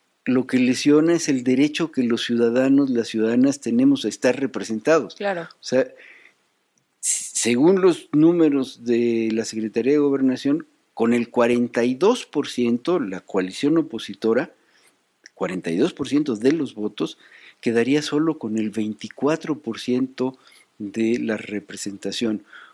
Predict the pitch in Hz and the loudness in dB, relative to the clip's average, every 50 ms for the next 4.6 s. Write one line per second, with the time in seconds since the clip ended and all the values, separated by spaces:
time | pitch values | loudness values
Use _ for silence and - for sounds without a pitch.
0 | _ _ 110 - - 120 123 120 - 127 120 113 117 123 139 139 143 156 160 170 | _ _ -8 -4 0 0 0 0 0 0 0 0 0 0 0 2 2 2 2 2
1 | 165 156 156 - - 127 113 113 - - 123 120 131 139 143 143 143 139 131 139 | 2 0 0 -2 -4 -4 -4 -4 -4 -8 -6 -4 -2 -2 -2 -2 -4 -4 -2 0
2 | 147 160 185 208 196 160 156 147 143 143 147 151 147 139 135 131 117 107 107 101 | 2 2 4 2 2 2 2 2 2 2 2 0 0 -2 -4 -6 -6 -6 -6 -6
3 | 104 - 135 165 170 - - 156 139 - - - - 123 117 117 110 113 113 107 | -2 2 2 2 2 2 0 -4 -2 -2 -2 -4 -4 -4 -4 -2 0 0 0 0
4 | - 120 113 117 113 113 117 143 190 208 185 185 | 0 0 0 0 0 0 0 0 -2 -4 -8 -16